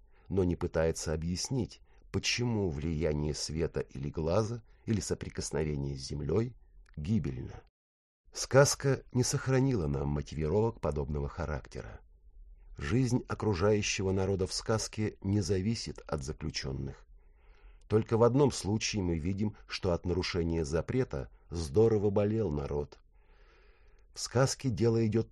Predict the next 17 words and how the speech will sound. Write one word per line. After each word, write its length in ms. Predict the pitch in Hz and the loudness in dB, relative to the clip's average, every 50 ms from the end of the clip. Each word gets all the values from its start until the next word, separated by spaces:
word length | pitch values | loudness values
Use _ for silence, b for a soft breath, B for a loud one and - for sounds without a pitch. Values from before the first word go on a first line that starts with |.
| - | 0
только 420 | - 120 127 123 - - 131 - - - | 2 4 4 4 2 0 -2 -2 -2 -2
о 80 | 101 87 | -2 -2
личной 420 | 78 85 92 - - - 98 95 | 0 -2 -2 -4 -4 -4 -4 -4
безопасности 920 | 78 85 71 78 71 - - 78 - - 92 87 - - - 98 90 - - | -4 -4 -4 -6 -4 -4 -4 -4 -4 -4 -6 -6 -6 -6 -6 -6 -8 -8 -6
царевича 680 | - - 82 73 71 71 71 76 73 - - 82 - - - | -6 -4 -2 -2 -2 -2 -4 -4 -4 -4 -4 -6 -6 -8 -8
или 200 | - 73 71 76 | -10 -10 -8 -8
царевны. 640 | - - 82 82 80 95 87 69 - - 60 - - - - - - - - - - - - b b b b b b b b b b b b b | -8 -6 -6 -6 -4 -4 -4 -6 -6 -10 -12 -14 -16 -20 -20 -20 -20 -20 -20 -20 -20 -20 -20 b b b b b b b b b b b b b
Но 240 | 87 92 98 98 - - | 0 2 2 2 2 0
забота 580 | 71 82 87 82 76 82 90 95 - 90 85 | -2 0 0 0 0 0 -2 -2 0 -2 -2
о 40 | 82 | -2
сохранении 720 | - - 87 - - 85 85 85 87 85 82 80 80 78 | -2 -6 -8 -6 -2 -2 0 0 0 0 -2 -2 -2 -4
царя 480 | 76 - - 78 76 76 85 95 98 - - | -6 -6 -6 -6 -4 -2 -2 -2 -2 -4 -6
сама 520 | - - - 76 76 76 82 92 101 - - | -8 -6 -4 -2 -2 0 0 0 0 -2 -2
основана 680 | - 85 - - - 82 78 80 82 82 87 85 82 82 | -6 -8 -6 -6 -6 -4 -2 0 0 0 0 -2 -2 -2
на 120 | 82 80 | -2 -2
более 360 | 76 78 78 73 71 73 73 | -2 -2 -2 -2 -2 -4 -4
древнем 560 | 69 - 76 76 78 90 85 101 101 101 101 | -4 -4 -4 -4 -2 -2 -2 -2 -2 -2 -4